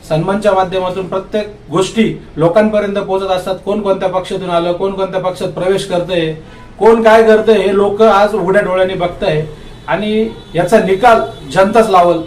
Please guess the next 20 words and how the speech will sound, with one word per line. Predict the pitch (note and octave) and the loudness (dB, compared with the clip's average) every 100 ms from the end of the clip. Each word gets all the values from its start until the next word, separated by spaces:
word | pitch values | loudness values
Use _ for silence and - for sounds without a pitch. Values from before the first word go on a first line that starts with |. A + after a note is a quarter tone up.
| E3 | -8
इथून | E3 F#3+ | -8 -6
पुढच्या | D#3+ D#3+ E3+ | -8 -6 -4
काळामध्ये, | D#3+ D#3+ D#3+ E3+ | 0 0 0 -2
अशी | E3+ E3+ | -2 -2
मला | E3+ E3+ E3+ - - - - - | -4 -2 -2 -6 -14 -20 -10 -2
ठाम | F#3 D3+ | 0 -2
खात्री | C3+ C3 | -8 -8
आहे. | B2+ - - - - - D3+ | -12 -14 -20 -20 -20 -10 -4
येणाऱ्या | F3 G#3+ A3+ | 0 4 4
काळामध्ये | G#3+ G3 G3 G3 F#3+ G3 G3+ G3+ | 4 2 2 -2 -2 -2 -4 -8
जे | D#3+ | -8
जे | F3+ G3+ | -6 -6
प्रवेश | F3 F3 F#3 | -4 -2 -2
झाले, | D3+ C3+ C3 D3 - - - - - - - A#2+ | -2 -2 -2 -4 -6 -12 -20 -20 -20 -20 -16 -4
जे | F#3 | -2
लोक | F#3+ F3+ F#3 F#3 G3 - - - - | 0 -2 0 0 0 -4 -14 -20 -2
स्वार्थासाठी | D#3+ D3+ F#3 F#3 D3+ D3+ | 2 2 2 0 -2 -4
गेले, | C#3+ C#3 D3+ - - - - | -4 -4 -4 -6 -12 -18 -8
त्यांना | E3+ E3 G3+ | -4 -2 -2
जनता | G3 F3+ F#3+ G#3 G#3 - | 0 0 2 2 0 0